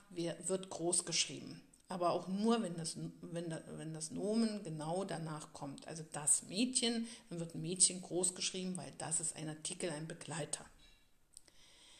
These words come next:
Hier haben wir eine Ersatzprobe. Nämlich, wir können auch sagen, ein Mädchen.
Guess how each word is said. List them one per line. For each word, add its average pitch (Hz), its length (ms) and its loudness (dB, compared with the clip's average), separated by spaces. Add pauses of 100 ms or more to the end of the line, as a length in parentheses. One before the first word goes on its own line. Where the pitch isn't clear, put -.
(220)
Hier 226 560 4
haben 190 320 0
wir 196 300 -2
eine 170 200 -2
Ersatzprobe. 208 880 0 (440)
Nämlich, 175 600 -2
wir 170 80 -4
können 175 360 -4
auch 151 180 -6
sagen, 180 680 -4 (480)
ein 240 400 0
Mädchen. - 400 0